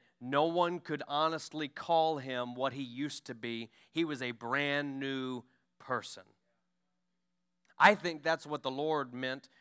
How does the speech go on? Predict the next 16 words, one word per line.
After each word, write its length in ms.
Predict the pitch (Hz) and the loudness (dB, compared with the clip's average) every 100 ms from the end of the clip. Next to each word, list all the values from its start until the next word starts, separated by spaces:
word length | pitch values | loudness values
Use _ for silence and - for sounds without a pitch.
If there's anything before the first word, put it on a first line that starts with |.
| _ | _
when 100 | 123 | -10
he 140 | 120 147 | -8 -6
said 420 | - 143 127 127 | -4 0 0 -2
in 240 | - 127 | -6 -6
Matthew 400 | 127 135 127 131 | -2 -2 -4 -12
chapter 540 | 120 147 131 - 127 110 _ _ | -6 0 0 -2 -10 -10 _ _
three, 380 | 131 139 123 110 _ _ _ | -8 -6 -4 -8 _ _ _
verse 280 | 127 123 - | -6 -6 -6
eight, 320 | 135 120 110 _ _ _ | -6 -6 -10 _ _ _
he 100 | - | -10
says, 300 | 135 147 127 | -6 -4 -4
"Bear 340 | 113 147 156 143 | -2 2 2 2
fruits 680 | - 180 165 131 - - - - | -4 -2 -2 -2 -8 -18 -18 -8
worthy 600 | 127 160 156 117 110 104 _ _ _ _ _ _ - | 2 4 2 0 -12 -12 _ _ _ _ _ _ -4
of 220 | 120 110 | -4 -4
repentance." 760 | 113 - 117 101 - - - | -8 -8 -10 -10 -18 -20 -20